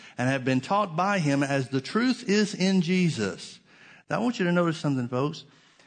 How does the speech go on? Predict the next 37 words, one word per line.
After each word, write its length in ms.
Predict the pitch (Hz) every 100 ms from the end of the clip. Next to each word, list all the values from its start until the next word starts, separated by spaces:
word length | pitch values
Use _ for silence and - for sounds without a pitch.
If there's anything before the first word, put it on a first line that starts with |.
| _
There 240 | 127 147 147
are 80 | 135
very, 460 | 123 156 208 240
very 300 | 202 196 190
few 240 | 185 185 190
times 420 | 180 165 156 143
in 80 | 139
the 100 | 131
letters 340 | 143 147 131
that 120 | -
Paul 240 | - 147 143
writes 320 | 135 123 123
that 140 | 127
he 100 | 143
uses 480 | 160 160 156 135 123
the 100 | 127
name 380 | 131 131 131 127 - _ _
Jesus 680 | - 151 151 113 104 101 - -
alone. 560 | 110 120 127 95 87 - _ _ _ _ _ _ _ _ _ _ _ _ _ _ _ _
He 100 | -
talks 220 | 127 135 117
about 200 | 120 113
our 140 | 104
Lord 220 | 110 107
Jesus 340 | 98 104 90 -
Christ. 420 | 156 175 180 -
He 80 | 113
talks 280 | 123 117
about, 360 | 117 113 113 113 - - -
uh, 220 | 110 110
Jesus 480 | 107 117 131 113 104
our 120 | 104
Savior, 560 | 98 165 170 160 165 170 165 _ _ _ _ _ _ _
Jesus 340 | - 135 131 -
Christ 380 | 147 139 139
our 80 | 123
Savior. 500 | 113 156 156 147 147